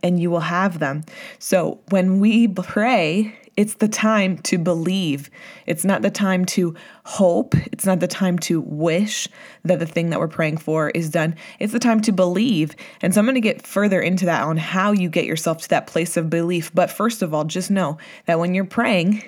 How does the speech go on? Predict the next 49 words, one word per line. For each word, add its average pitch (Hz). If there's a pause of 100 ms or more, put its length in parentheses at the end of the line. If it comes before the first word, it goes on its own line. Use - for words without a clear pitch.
(100)
it's 170
not, 190 (300)
uh, 165
a 170
wishing 185
well. 170
It's 185
<laughs> -
not 196
that 196
you're, 175 (300)
you're 170
throwing 190
it 180
up 185
and 170
hoping 180
God 170
hears 180
you. 165
There 185
are 220
certain 233
types 202
of 160
prayers 214
that 160
God 170
does 180
hear. 190 (460)
And 233
then 247
there's 220
certain 190
type 190
of 160
prayers 175
that 165
God 165
does 165
not 180
hear. 151
So 170
God 208
hears 208
prayers 185
that 170
are 160
prayed 160